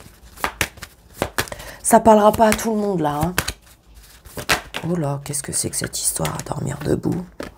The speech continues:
Eh ben oui. Pourquoi ? Eh ben, je vais vous dire pourquoi. Parce qu'il y avait une triangulaire. C'est quelqu'un qui part.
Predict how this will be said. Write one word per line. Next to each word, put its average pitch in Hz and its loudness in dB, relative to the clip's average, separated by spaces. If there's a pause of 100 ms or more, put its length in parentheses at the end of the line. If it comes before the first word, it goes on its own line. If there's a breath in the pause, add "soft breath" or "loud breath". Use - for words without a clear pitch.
(1200 loud breath)
Eh 196 4
ben 151 4
oui. 131 2 (1000)
Pourquoi ? 190 6 (720)
Eh 135 -2
ben, 135 -6
je - -8
vais - -6
vous - -6
dire - -6
pourquoi. - 0 (1800 loud breath)
Parce 208 6
qu'il - 6
y 233 12
avait 233 6
une 220 2
triangulaire. 165 2 (1160 loud breath)
C'est 185 6
quelqu'un 165 0
qui - -12
part. 135 -2